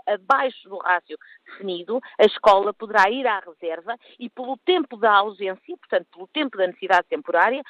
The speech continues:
contratar alguém a termo, a termo, naturalmente, porque é para substituir a necessidade temporária,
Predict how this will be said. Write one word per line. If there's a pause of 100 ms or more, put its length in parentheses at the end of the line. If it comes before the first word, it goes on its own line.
(180)
contratar (180)
alguém
a
termo, (300)
a
termo,
naturalmente, (140)
porque
é
para
substituir
a
necessidade
temporária,